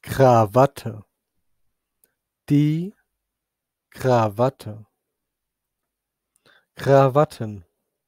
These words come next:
die Krawatten. Schal, der Schal.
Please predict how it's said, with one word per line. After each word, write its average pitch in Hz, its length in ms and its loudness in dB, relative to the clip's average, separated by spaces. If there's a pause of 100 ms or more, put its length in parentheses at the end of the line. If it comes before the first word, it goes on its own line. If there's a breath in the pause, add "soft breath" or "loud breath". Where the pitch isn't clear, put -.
(1080)
die 147 380 -6 (760)
Krawatten. 123 960 -4 (1700)
Schal, 120 760 -2 (1080)
der 139 440 0 (400)
Schal. 107 800 -8